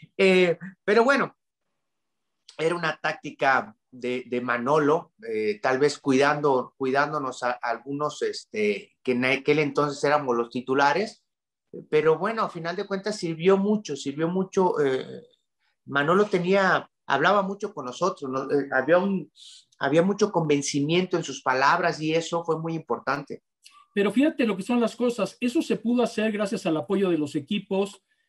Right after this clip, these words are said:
Speaker 2: gracias a que no había jugadores en Europa como los hay ahora, y qué difícil que México vuelva a tener una preparación tan privilegiada como la que tuvo Francia noventa y ocho, que por eso esa selección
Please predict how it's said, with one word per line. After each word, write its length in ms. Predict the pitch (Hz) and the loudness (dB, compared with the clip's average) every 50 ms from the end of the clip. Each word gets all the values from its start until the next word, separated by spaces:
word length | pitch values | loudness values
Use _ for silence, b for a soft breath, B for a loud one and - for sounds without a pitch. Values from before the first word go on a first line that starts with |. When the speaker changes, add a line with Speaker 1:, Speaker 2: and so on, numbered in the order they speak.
| _ _ - | _ _ -4
Speaker 2:
gracias 400 | 170 190 220 208 214 196 - 190 | 0 0 0 0 0 -4 -4 -4
a 80 | - | -2
que 100 | - 165 | -2 0
no 120 | 165 180 180 | 0 2 2
había 240 | 175 185 185 175 170 | 2 2 0 0 0
jugadores 600 | - 165 147 156 151 147 165 175 175 160 - - | 0 -2 0 0 2 2 2 2 0 -2 -2 -2
en 140 | 143 143 | -2 -2
Europa 480 | 135 135 143 156 165 180 165 - 165 - | 0 0 0 0 0 0 -2 -2 -4 -4
como 220 | - 139 135 139 | -4 -8 -6 -6
los 240 | 135 139 139 - - | -6 -6 -6 -4 -2
hay 160 | 165 165 165 | -2 0 0
ahora, 520 | 151 147 147 156 160 156 165 202 240 b b b b b b b _ _ _ - | 2 2 2 2 2 2 2 0 -2 b b b b b b b _ _ _ -8
y 160 | 196 190 - | -6 -6 -2
qué 240 | - 254 262 294 294 | 0 2 2 2 4
difícil 800 | 285 262 - - - 240 226 - - 220 226 233 269 285 - _ _ _ _ _ | 2 2 0 2 2 0 0 2 0 0 0 0 0 -4 -6 _ _ _ _ _
que 100 | - 202 | 0 2
México 380 | 196 214 233 240 285 240 - 247 | 2 2 2 2 0 -2 0 0
vuelva 200 | 220 226 240 240 | 0 2 0 0
a 60 | 233 | 0
tener 140 | - 202 220 | 0 -2 0
una 180 | 233 233 - - | 0 -2 -2 -2
preparación 580 | 196 190 - - 165 - - 226 220 220 - | -4 -4 0 0 -2 0 0 0 -2 -2 0
tan 260 | - 226 214 196 180 | 0 0 2 2 2
privilegiada 920 | - 196 175 156 156 160 156 160 156 - - 170 180 175 170 190 302 - - _ _ _ _ _ _ _ _ | 0 0 0 2 2 2 2 2 0 0 0 0 2 2 0 -2 -6 -8 -12 _ _ _ _ _ _ _ _
como 180 | - 180 185 190 | -2 -2 0 0
la 100 | 190 185 | 0 0
que 100 | - 190 | -2 -2
tuvo 200 | - 247 262 262 | 0 0 0 0
Francia 300 | 262 240 240 240 247 240 | 2 0 0 2 2 0
noventa 360 | 233 208 196 196 190 190 190 | 0 2 0 0 0 0 0
y 100 | 190 208 | 0 0
ocho, 220 | 208 208 - 233 | -2 -2 -2 -4
que 120 | 233 220 - | -4 -4 -4
por 160 | - 202 208 | -2 -2 -2
eso 140 | 226 - 277 | -2 -4 -4
esa 140 | - - 277 | -4 -4 -4
selección 760 | - 262 226 196 170 - - - 220 220 214 202 196 196 | -2 0 0 0 0 -2 -2 -2 0 0 0 0 -2 -6